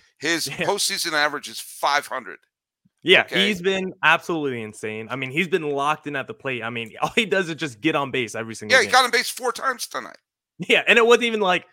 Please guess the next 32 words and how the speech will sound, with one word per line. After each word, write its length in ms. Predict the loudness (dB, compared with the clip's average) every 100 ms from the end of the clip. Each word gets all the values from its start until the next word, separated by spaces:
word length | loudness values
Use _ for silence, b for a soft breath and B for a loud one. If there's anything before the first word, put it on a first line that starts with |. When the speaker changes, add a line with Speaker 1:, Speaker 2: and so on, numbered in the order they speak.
| _ -2
Speaker 1:
a 60 | 2
good, 240 | 6 6
like, 160 | 6 2
it 60 |
was 140 | 4 2
a 40 |
quiet 360 | 0 6 8 8
Corbin 260 | 0 -4 -2
Carroll 300 | 0 2 0
game. 200 | -4 -4
Like, 160 | -2
I 100 | 0 0
felt 180 | -2
like 240 | -2 -4 -6 -8
Speaker 2:
Right. 180 | -8 -2
Speaker 1:
he, 140 | -2
he 20 | -2 -2
didn't 80 | 0
even 160 | 0 -2
have 100 | -8
to 60 | -10
do 180 | -2 0
much 240 | 0 -4 -6
tonight. 240 | -6 -4
Like 160 | -4 -6
you 60 |
said, 220 | -8 -8 -10
still 340 | -10 0 0
four 300 | 0 -4 -4
times 320 | -4 -6 -6 -6
on 140 | -6
base. 300 | -6 -6